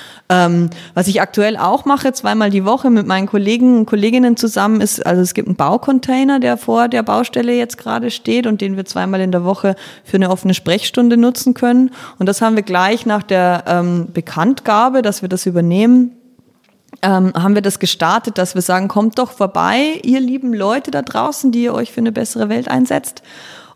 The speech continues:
und sagt uns, was ihr braucht, also wie ihr so einen Raum nutzen würdet. Und, ähm,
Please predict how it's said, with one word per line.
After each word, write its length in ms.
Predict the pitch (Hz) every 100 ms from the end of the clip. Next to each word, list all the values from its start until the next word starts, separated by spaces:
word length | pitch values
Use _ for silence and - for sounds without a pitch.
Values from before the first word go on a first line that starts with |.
| -
und 140 | 226
sagt 300 | 208 214 -
uns, 180 | 254 240
was 180 | 190 -
ihr 80 | 156
braucht, 600 | 151 143 143 - - -
also 260 | 170 180
wie 160 | 190 220
ihr 140 | 208
so 100 | 196
einen 200 | 185 170
Raum 300 | 170 165 170
nutzen 440 | 175 190 - 190 156
würdet. 360 | 151 - - -
Und, 400 | - 165 160 -
ähm, 460 | 170 165 165 165